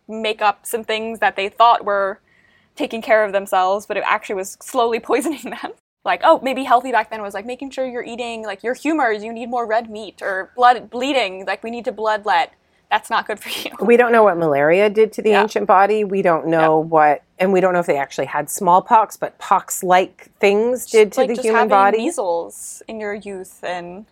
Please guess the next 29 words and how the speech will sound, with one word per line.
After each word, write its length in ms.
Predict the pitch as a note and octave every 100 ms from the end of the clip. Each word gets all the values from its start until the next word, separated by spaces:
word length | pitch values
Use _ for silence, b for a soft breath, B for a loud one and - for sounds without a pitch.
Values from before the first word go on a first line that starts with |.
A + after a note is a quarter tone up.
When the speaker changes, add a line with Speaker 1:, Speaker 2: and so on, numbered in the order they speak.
| -
Speaker 2:
Parasites, 960 | G#3 F#3+ G#3 A#3 G#3+ A3 - _ -
Speaker 1:
all 180 | G#3+ G3+
Speaker 2:
all 60 | G#3+
kinds 480 | - A3 G#3 G#3+ A3
of 40 | G#3+ G3+
Speaker 1:
parasites. 100 | F#3
Speaker 2:
issues. 560 | F#3 - G#3 G#3 G#3+ A3
Speaker 1:
Yeah, 140 | A3+
ton-, 240 | - - E3 D#3+
I 60 |
Speaker 2:
Um, 60 | A3
Speaker 1:
mean, 160 | G#3 G#3
he 120 | A3
had 120 | G#3 - - A2 -
malaria, 720 | G#3+ G3 F3+ F#3 G3 D4+ F4 _ _ _ _
bunch 180 | - G3
of 120 | A3
parasites, 800 | - F#3+ F#3+ G3+ G#3+ - - - _ _ _ _
constantly 520 | - A3 - G#3 A3 G3+
s-, 280 | - - - -
like, 160 | F#3+
sucking 380 | - G#3+ - A3
your 420 | G3+ F#3+ F#3 F3+ -
nutrients 500 | G3+ G3+ A3+ A3 G#3
out 120 | F3+
of 100 | G3
your 120 | F3
intestines. 640 | - - F3 - A#3 C4 F#3+
Like, 360 | F#3 - _